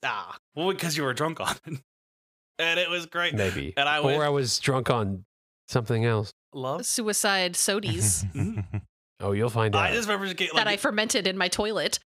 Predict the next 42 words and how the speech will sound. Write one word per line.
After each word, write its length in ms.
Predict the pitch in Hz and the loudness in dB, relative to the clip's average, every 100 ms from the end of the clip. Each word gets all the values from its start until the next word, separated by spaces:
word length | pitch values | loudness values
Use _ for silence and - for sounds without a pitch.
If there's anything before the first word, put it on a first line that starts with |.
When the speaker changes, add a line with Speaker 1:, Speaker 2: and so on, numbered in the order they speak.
| _ | _
Speaker 1:
So, 400 | - 170 156 151 | -2 2 2 0
honestly, 260 | 160 170 156 | 0 0 0
man, 120 | 151 | -2
this 120 | 147 | -4
one 120 | 147 135 | -4 -4
is 120 | 127 | -2
probably 220 | 147 127 | -2 -2
the 80 | - - | -6 -4
third 220 | 123 123 | -4 -2
time 180 | 123 113 | -2 -4
I've 80 | - | -8
ever 220 | 104 110 | -10 -8
gotten 240 | 113 - 110 | -6 -6 -4
drunk. 400 | 98 92 - - - _ - | -4 -4 -6 -16 -20 _ -8
Was 100 | 113 | -2
that 100 | 107 | 0
night, 200 | 95 92 | 0 -4
too? 300 | - 92 117 - _ _ _ _ _ _ _ - | -6 -6 -6 -10 _ _ _ _ _ _ _ -4
Oh, 60 | 127 | 0
we 60 | |
got 160 | 131 127 | 2 2
Speaker 2:
No, 100 | 120 | 0
it 60 | 107 | 0
was. 280 | 113 131 | -2 0
Speaker 1:
Yeah. 140 | 160 247 | 2 0
Speaker 2:
You 60 | |
fucking 420 | - - 147 135 107 | 0 0 0 2 0
liar. 300 | 90 90 156 | 2 2 4
Speaker 1:
I'm 120 | 175 | 2
not 240 | 175 175 | 2 2
lying. 420 | 180 196 165 147 127 110 | 2 2 -2 -4 -2 -2
Speaker 2:
<laughs> 160 | 85 - | 0 -4
Speaker 1:
Not 260 | 147 156 | -4 0
Speaker 2:
Don't 180 | 156 170 | 0 2
you 60 | 151 | 2
Speaker 1:
lying. 160 | 139 | 2
Speaker 2:
lie 140 | 117 101 | 0 0
to 80 | |
me. 100 | 95 | 0
Speaker 1:
I'm 160 | 123 127 | 0 2
not 200 | 143 269 | 2 2
lying. 360 | 127 110 110 | 0 0 -4